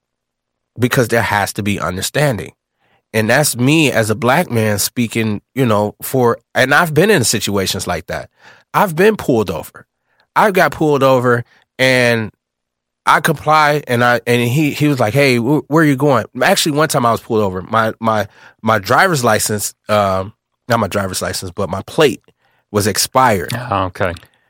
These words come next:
Speaker 1: But it was, it was only one month, right? And he pulled me over by, uh, the AutoZone right there across from, uh, um, Armstrong.
Speaker 2: Okay. Yep.
Speaker 1: So I was, like, right there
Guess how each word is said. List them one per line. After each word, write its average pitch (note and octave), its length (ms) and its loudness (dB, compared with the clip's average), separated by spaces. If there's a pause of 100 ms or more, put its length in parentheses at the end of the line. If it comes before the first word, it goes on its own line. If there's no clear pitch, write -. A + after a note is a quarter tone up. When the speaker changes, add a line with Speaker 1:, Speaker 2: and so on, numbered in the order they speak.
(280)
Speaker 1:
But A2 160 2
it A#2 100 6
was, A#2 240 2
it A#2+ 120 0
was A#2 160 0
only D3+ 180 4
one D3+ 280 2
month, C#3+ 360 0 (640)
right? A#2 240 2
And A2+ 140 2
he A#2 80 0
pulled D#3 320 0
me C#3+ 160 2
over A#2+ 360 2
by, G2+ 440 2
uh, F#2 440 0
the F#2+ 280 -4
AutoZone G2+ 760 0
right G#2 220 0
there G2+ 140 0
across G#2+ 400 0
from, F#2+ 280 -4
uh, F#2 420 -2 (100)
um, F2 300 -2 (100)
Armstrong. - 560 -2 (260)
Speaker 2:
Okay. B2 300 0 (240)
Yep. G#2 160 0
Speaker 1:
So B2 80 2
I A2+ 80 4
was, G#2 100 -2
like, G#2+ 160 0
right B2 280 2
there C3 240 4